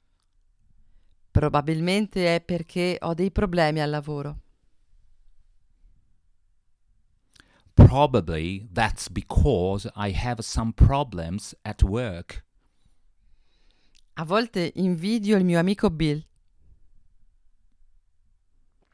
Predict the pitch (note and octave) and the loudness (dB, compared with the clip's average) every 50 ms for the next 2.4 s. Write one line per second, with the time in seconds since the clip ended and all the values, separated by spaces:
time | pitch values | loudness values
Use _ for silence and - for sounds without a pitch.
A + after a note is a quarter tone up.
0 | _ _ _ _ _ - - - C3+ B2+ C3 C3 - - - - - C#3+ C3 G#2+ | _ _ _ _ _ -16 -8 -6 -4 -2 -2 -4 2 4 4 4 4 2 0 0
1 | F2 F2+ F#2 G2 - - - - _ - G2+ G2+ - - B2 C3+ C#3+ D3 D3 A2 | 0 -2 -4 -6 -8 -10 -16 -14 _ -6 -6 -6 -6 -6 -6 -6 -4 -4 -6 -6
2 | - D#2 C#2+ D#2 E2 F2 F2+ | -8 -10 -10 -12 -14 -16 -18